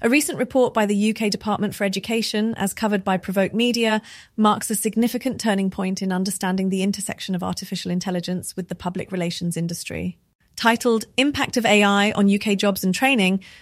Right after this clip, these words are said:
the report positions public relations as the ninth most vulnerable profession to A I advancements, particularly large language models like Chat G P T.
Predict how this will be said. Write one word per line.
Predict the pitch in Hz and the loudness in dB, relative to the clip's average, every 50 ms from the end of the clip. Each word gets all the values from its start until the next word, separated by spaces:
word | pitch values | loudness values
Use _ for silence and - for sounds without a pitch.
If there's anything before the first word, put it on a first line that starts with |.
| - - | -10 -2
the | - 226 | 0 2
report | 226 220 - 269 254 - | 2 4 4 4 2 2
positions | - 269 233 240 214 - 226 214 196 | 2 0 0 2 2 4 4 2 2
public | - - 233 220 247 - | 2 0 0 2 2 2
relations | - 214 208 196 202 196 - 196 190 190 196 190 - - | 2 2 4 4 4 2 2 2 4 4 4 2 0 0
as | - 196 196 196 196 190 - | 0 2 4 2 2 2 2
the | - 202 | 2 4
ninth | 202 202 208 220 240 254 247 214 - - | 6 6 6 6 4 2 0 -4 -2 0
most | 208 196 190 190 | 2 2 2 2
vulnerable | 190 180 208 214 226 240 240 233 233 233 214 | 2 4 4 6 6 6 4 4 2 2 0
profession | - 214 - - 196 - - 185 180 185 | -2 -2 -2 -2 -2 0 0 0 0 0
to | - - - | 0 0 2
A | 196 196 196 | 2 4 4
I | 185 185 185 | 4 4 4
advancements, | 185 185 185 196 190 190 180 - - - 180 175 - - - - - - - - - _ | 2 2 2 2 2 2 2 0 -2 -2 -2 0 -2 -4 -8 -10 -14 -20 -20 -20 -14 _
particularly | - - - 302 - 285 277 262 254 240 | -4 -2 -2 0 0 2 2 4 4 4
large | 233 233 233 233 240 240 233 - | 4 4 4 4 4 4 2 2
language | 226 220 214 208 208 - - | 2 4 4 4 2 2 2
models | 190 185 180 175 180 180 - | 2 2 2 0 -2 0 0
like | 185 208 190 - | -2 -2 -2 -2
Chat | - 233 - - | 0 0 0 -2
G | 196 - 208 202 | -2 -2 0 0
P | 190 - 208 190 | 0 0 -2 -2
T. | 190 - 214 185 180 185 185 180 | 0 0 2 2 2 2 0 -2